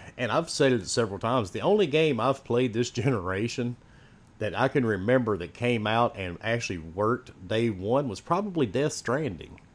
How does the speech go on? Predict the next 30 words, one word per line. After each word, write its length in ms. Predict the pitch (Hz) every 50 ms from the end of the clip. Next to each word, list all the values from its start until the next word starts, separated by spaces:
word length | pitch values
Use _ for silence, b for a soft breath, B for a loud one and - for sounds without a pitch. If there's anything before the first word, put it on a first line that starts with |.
| B B B B B B B B -
That 140 | 98 120
was 100 | 143 135
the 60 | 131 135
only 120 | 139 131
one 180 | 123 127 135 131
that 100 | 107 127
didn't 120 | 135 117 117
require 420 | 110 - - 123 127 131 123 110 92
a, 60 | 82 78 - - - _ -
<clears throat> 300 | - - - - - -
a 60 | 107
huge 440 | 104 - 120 135 139 143 127 104 87
download 680 | 98 107 120 135 139 127 101 98 95 92 87 80 78 76 76 - - - - -
or, 340 | 101 101 92 92 85 80 - 85
you 60 | 95
know, 140 | 87 90 -
update 560 | - 135 147 143 - 107 104 101 98 90 -
to 80 | - 95
make 200 | 95 107 101 -
it 140 | 95 -
play 240 | - - 123 131 135
correctly. 640 | 113 - - 90 87 85 76 - - - 71 78 78 - B B B B B B B B B B B B - -
Um, 340 | - 98 95 90 87 82 78 - - - - - - - B B B B B B B B - - - - - -
but, 300 | 120 117 113 107 101 - - - - - 107 B B B B B B B B B
I 100 | 107 120
mean, 360 | 120 120 113 107 101 98 87 - -
I 140 | 92 123 160
just 200 | 190 196 196 -
wanna 160 | 147 120 107
see, 420 | 104 - 123 117 110 104 95 90